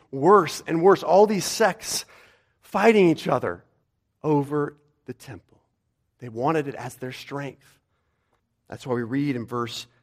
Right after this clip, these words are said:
twelve, look at this, "Brother will deliver brother over to death, father his child, children will rise against parents," because there's this civil war going on. So Jesus returns to the very gates to strip them, lest they remain deceived.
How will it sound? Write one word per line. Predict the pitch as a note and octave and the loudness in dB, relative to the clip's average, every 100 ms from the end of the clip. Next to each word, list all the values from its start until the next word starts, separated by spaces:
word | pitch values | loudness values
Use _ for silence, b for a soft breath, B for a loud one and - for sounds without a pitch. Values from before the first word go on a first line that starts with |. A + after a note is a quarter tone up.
| _ | _
twelve, | - D3 C3 G#2 | -6 -2 -2 -4
look | C3 | -8
at | |
this, | G#2+ | -10
"Brother | - C3 C#3+ D3+ | -8 -4 -2 -2
will | A#2 | -4
deliver | A#2+ B2 B2+ | -6 -6 -6
brother | B2+ B2 A#2+ C3 | -6 -4 -4 -4
over | B2+ B2+ | -4 -6
to | |
death, | B2 C#3 B2+ - | -6 -6 -6 -8
father | B2 C#3 C#3 | -4 -4 -4
his | B2+ - | -6 -10
child, | - D3+ C3 A2+ | -10 -6 -6 -8
children | - E3+ E3 | -10 -8 -6
will | C3+ | -4
rise | C#3+ D3+ | -4 -6
against | C3+ C#3 - | -8 -10 -10
parents," | E3 E3 A2+ - - B B | -6 -4 -6 -10 -20 B B
because | D3+ | -6
there's | D3 B2+ | -6 -6
this | B2 - B | -10 -14 B
civil | - - F3 D#3 F3 | -6 2 2 4 2
war | D3+ F3 F3 D3 A2 | 4 6 8 6 4
going | C#3 B2 C3 | -2 -2 -2
on. | C3 B2+ A2 F2+ - _ _ _ _ _ _ _ _ _ _ _ _ _ _ | -4 -4 -4 -8 -14 _ _ _ _ _ _ _ _ _ _ _ _ _ _
So | - | -14
Jesus | G#2+ A#2+ B2 A#2+ G#2+ | -8 -6 -8 -10 -12
returns | G2+ - A#2+ G#2 G2 F#2+ - | -12 -8 -2 0 0 -2 -10
to | - | -16
the | F2+ | -8
very | G2+ A2+ B2 | -2 -2 -2
gates | G#2 G2+ - | -4 -4 -8
to | - - | -20 -20
strip | - C#3 A2+ - | -10 -8 -8 -12
them, | F#2+ F2 | -18 -12
lest | F#2+ G#2+ | -12 -10
they | - G2 | -8 -6
remain | G2 F#2+ F#2+ G2 | -6 -6 -6 -8
deceived. | F#2 - - F#2 D#2+ _ _ | -14 -16 -16 -16 -18 _ _